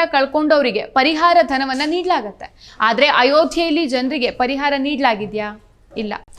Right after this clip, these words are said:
ಬರೀ ಧರ್ಮದ ಹೆಸರಲ್ಲಿ ಪ್ರವಾಸೋದ್ಯಮ ಸೃಷ್ಟಿಸಿದ್ರು, ಜನರನ್ನ ಬೀದಿಗೆ ತಳ್ಳಿಬಿಟ್ರು. ರಾಮನ ಹೆಸರಲ್ಲಿ ಮನೆ, ಮಠ ನಾಶ ಮಾಡಿದ್ದಲ್ದೆ ರಾಮನ ಹೆಸರಲ್ಲಿ ಹಗರಣ ಕೂಡ ಮಾಡಲಾಗಿದೆ.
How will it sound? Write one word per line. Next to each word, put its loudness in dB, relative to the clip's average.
ಬರೀ 4
ಧರ್ಮದ 4
ಹೆಸರಲ್ಲಿ -2
ಪ್ರವಾಸೋದ್ಯಮ 0
ಸೃಷ್ಟಿಸಿದ್ರು, -10
ಜನರನ್ನ 2
ಬೀದಿಗೆ -2
ತಳ್ಳಿಬಿಟ್ರು. -10
ರಾಮನ 4
ಹೆಸರಲ್ಲಿ 0
ಮನೆ, 2
ಮಠ 0
ನಾಶ -2
ಮಾಡಿದ್ದಲ್ದೆ -2
ರಾಮನ 4
ಹೆಸರಲ್ಲಿ 0
ಹಗರಣ 2
ಕೂಡ -4
ಮಾಡಲಾಗಿದೆ. -6